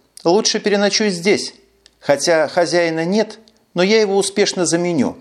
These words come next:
Приготовлю и ужин, и постель, и коню твоему дам все необходимое". А я продолжаю молчать, пристально всматриваясь в странные искры, то вспыхивающие,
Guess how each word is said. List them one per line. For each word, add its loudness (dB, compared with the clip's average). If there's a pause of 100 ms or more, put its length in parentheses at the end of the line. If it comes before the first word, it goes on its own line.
(520)
Приготовлю 2
и -2
ужин, 2
и 0
постель, -2 (240)
и -2
коню 0
твоему 0
дам 0
все -2
необходимое". -2 (1040)
А 4
я 2
продолжаю 0
молчать, -2 (220)
пристально 0
всматриваясь -2
в -8
странные 0
искры, -6 (320)
то 4
вспыхивающие, -4